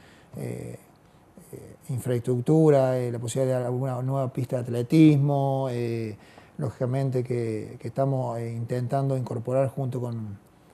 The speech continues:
con, con el inspector de educación física lo que es el deporte educativo, eh,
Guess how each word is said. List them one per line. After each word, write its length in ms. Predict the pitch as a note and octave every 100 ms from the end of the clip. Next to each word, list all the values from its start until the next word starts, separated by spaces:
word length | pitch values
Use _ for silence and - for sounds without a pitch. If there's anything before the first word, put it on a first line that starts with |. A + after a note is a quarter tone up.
| - _ -
con, 240 | A#2+ A2+
con 120 | B2
el 60 | B2+
inspector 380 | A2+ B2+ B2 C3+
de 60 |
educación 340 | C3 B2 C3 A#2+
física 420 | C#3+ A#2+ C3 B2
lo 140 | A#2+
que 80 | C3+
es 80 | C3
el 80 | A#2+
deporte 420 | A#2+ B2+ C3 C3
educativo, 800 | A#2+ B2 A#2+ D3 D3+ D3+ D3+ E3+
eh, 540 | D3 B2+ A#2 A2 G#2+